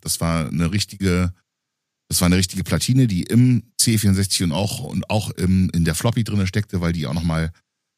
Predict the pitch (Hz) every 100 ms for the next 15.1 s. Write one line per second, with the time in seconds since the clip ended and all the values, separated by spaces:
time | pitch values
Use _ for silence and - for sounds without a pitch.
0 | _ _ - - 151 151 - 127 110 -
1 | 107 101 95 90 87 87 90 87 82 -
2 | 78 76 - 117 101 104 - 101 98 -
3 | - 95 85 85 - _ _ - - _
4 | _ _ _ _ _ - - _ _ -
5 | 87 82 78 98 95 95 87 87 90 76
6 | 73 69 - - - 104 110 110 101 101
7 | 95 95 90 _ _ _ _ _ _ _
8 | _ - 92 - 78 87 80 85 80 90
9 | 82 82 76 80 87 87 82 76 92 87
10 | 80 - 92 113 110 113 90 _ _ _
11 | _ - 80 - - 127 123 - 82 80
12 | 82 _ _ _ _ _ - 90 85 82
13 | 82 82 78 76 82 80 87 71 80 76
14 | 71 69 80 80 76 76 73 73 71 69